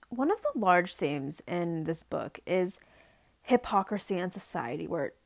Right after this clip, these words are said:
where Twain uses satire to shed light on many issues of society before the Civil War. And you guys sent in some quotes for me to read about, and let's start.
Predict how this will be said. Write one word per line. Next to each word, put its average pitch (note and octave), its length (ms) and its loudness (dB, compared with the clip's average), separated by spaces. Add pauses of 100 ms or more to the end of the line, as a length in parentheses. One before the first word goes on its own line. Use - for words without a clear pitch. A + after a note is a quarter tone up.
where A3 120 2
Twain F#4 280 2
uses C4+ 260 2
satire D3+ 640 2
to - 100 -10
shed E3+ 300 -4
light D3+ 280 2
on D#3 280 -4
many F4 240 2
issues G#3 280 -2
of G3+ 120 0
society G3 500 0
before G3 260 -4
the F3 80 -6
Civil G3 280 -10
War. - 340 -6 (680)
And C4+ 240 0
you A3 220 0
guys F#4 300 2
sent A#3 240 -2
in B3 100 2
some D#4 220 -2
quotes F#3 440 0
for F3+ 140 -4
me E3 160 -4
to B3+ 140 -8
read E3+ 180 0
about, C3+ 400 -2 (260)
and F#3+ 560 -2
let's B3+ 240 2
start. - 460 0